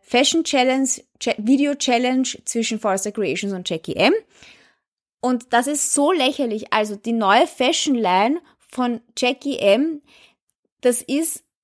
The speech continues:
das Unspannendste, was man sich vorstellen kann. Das sind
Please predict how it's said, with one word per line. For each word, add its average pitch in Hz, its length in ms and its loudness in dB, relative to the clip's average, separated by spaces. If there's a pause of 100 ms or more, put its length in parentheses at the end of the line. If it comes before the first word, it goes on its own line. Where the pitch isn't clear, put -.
(220)
das 254 240 0 (220)
Unspannendste, 277 960 2 (440)
was 254 380 0 (160)
man 254 240 -2
sich 269 240 -2
vorstellen 226 580 2
kann. 254 320 0 (640)
Das 269 160 2
sind 285 200 0